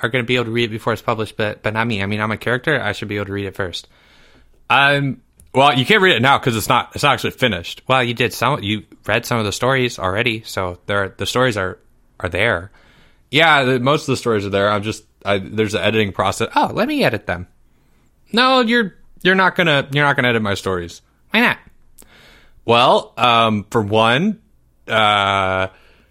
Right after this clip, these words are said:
Speaker 2: I think that, no, you know, I don't have to give, that's, that's just a very silly, I, I don't have to give reasons for what
Speaker 1: I would do such a good jo-, look, you are trying to write stories for fifth grade boys, correct?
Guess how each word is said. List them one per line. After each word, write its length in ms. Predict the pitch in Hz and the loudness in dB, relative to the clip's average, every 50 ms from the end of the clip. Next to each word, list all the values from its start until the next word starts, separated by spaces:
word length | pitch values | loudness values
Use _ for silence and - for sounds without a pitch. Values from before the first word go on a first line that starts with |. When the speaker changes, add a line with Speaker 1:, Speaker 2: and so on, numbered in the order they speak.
| _ _ _ _ _ _ _ _ _ _ _ _ _ _ _ _ - | _ _ _ _ _ _ _ _ _ _ _ _ _ _ _ _ -2
Speaker 2:
I 100 | - 104 | -2 -2
think 640 | - - - 123 113 113 104 - _ - - - _ - - 117 | -2 -2 0 0 0 0 -2 -4 _ -20 -20 -20 _ -16 -6 -2
that, 320 | 113 107 104 - - - | 0 0 0 -2 -4 0
no, 160 | 170 196 151 | 2 2 2
you 220 | 131 - 165 190 202 | 2 0 0 2 4
know, 100 | 233 226 | 4 4
I 160 | 165 180 208 | 4 4 2
don't 220 | 240 254 - - | 2 0 -2 -2
have 200 | - 160 165 160 | -2 -2 -2 0
to 80 | - 131 | -2 -2
give, 300 | 117 127 113 95 98 - | -2 -2 -2 -2 -6 -2
that's, 380 | - 127 131 143 135 - - - | 2 2 2 2 2 -4 -10 -10
that's 320 | - - 131 139 143 - - | -2 0 2 2 2 0 -2
just 280 | - 147 135 - - | -2 -2 -2 0 0
a 80 | 113 101 | -2 -2
very 500 | 92 98 123 135 139 139 131 123 113 - - | 0 0 2 2 2 2 2 0 -4 -8 -12
silly, 580 | - - - - 135 127 123 117 113 113 107 - | -12 -8 -2 0 0 2 2 2 2 2 0 0
I, 460 | 107 107 113 113 110 110 110 107 - - - | 0 2 2 2 2 2 0 -4 -8 -8 -2
I 120 | 117 120 | 0 0
don't 160 | 123 131 123 | 2 2 0
have 160 | 120 123 113 - | 0 0 -2 -2
to 100 | 117 101 | -4 -4
give 200 | 107 104 95 98 | -4 -4 -2 0
reasons 640 | 113 123 127 113 104 110 104 104 104 98 - - | 2 2 2 2 0 -2 -2 -2 -4 -6 -8 -8
for 160 | - - 101 | -4 -2 0
what 160 | 98 107 - - - | 0 -2 -2 0 0
Speaker 1:
I 280 | 143 151 165 165 170 | 2 2 4 2 0
would 200 | 165 160 143 143 | 0 -2 -4 -4
do 240 | - - 113 110 104 | -2 -2 -2 -2 -4
such 520 | - - - - 143 131 127 - - - - | -8 -8 -6 -4 -2 -2 -2 -4 -10 -14 -8
a 80 | - 107 | -8 -8
good 220 | - - 101 - | -6 -6 -8 -8
jo-, 80 | - - | -8 -4
look, 200 | 117 107 95 - - _ _ _ _ _ _ _ _ | -2 -2 -2 -2 -6 _ _ _ _ _ _ _ _
you 340 | - 107 127 151 175 180 - - | -4 -2 0 2 2 0 0 -2
are 60 | 147 | -4
trying 260 | - - 156 147 147 | -2 0 0 0 2
to 60 | 139 127 | 2 0
write 180 | 131 135 127 | 0 0 -2
stories 360 | - - - 120 117 117 113 | -4 -4 -2 0 0 0 -2
for 120 | - - 104 | -6 -12 -8
fifth 240 | - 127 123 - - | -4 -6 -4 -2 -2
grade 180 | 117 107 - | -4 -4 -2
boys, 320 | - 170 151 95 90 - - | 0 2 2 2 0 -6 -12
correct? 440 | - - 101 98 113 - - - | -4 -2 -2 -2 -2 -6 -10 -20